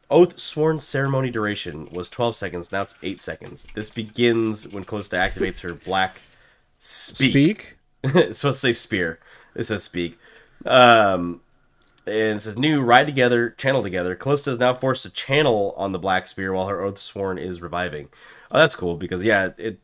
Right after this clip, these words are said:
Speaker 1: always shitty when you're playing the Kalista, you're like, "Why can't I move?" And then you're dying, but it takes for fucking ever to die.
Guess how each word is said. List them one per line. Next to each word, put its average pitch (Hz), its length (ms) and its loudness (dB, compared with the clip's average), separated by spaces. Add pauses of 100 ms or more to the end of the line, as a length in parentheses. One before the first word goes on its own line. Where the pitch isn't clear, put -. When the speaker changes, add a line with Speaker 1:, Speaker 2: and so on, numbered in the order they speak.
(240)
Speaker 1:
always 135 200 0
shitty 113 180 2
when 113 60 2
you're 101 80 -4
playing 107 180 -2
the 104 80 -4
Kalista, 101 300 -4
you're 104 80 -4
like, 90 180 -6
"Why 92 220 -2
can't 113 260 -4
I 95 140 -2
move?" 92 300 -6
And 80 60 -10
then 85 140 -6
you're 82 240 -10 (220)
dying, 90 480 -4 (280)
but 80 120 -6
it - 40 -14
takes 104 220 -8
for 92 140 -12
fucking 104 400 -2
ever 95 260 -4
to 92 80 -4
die. 85 480 -2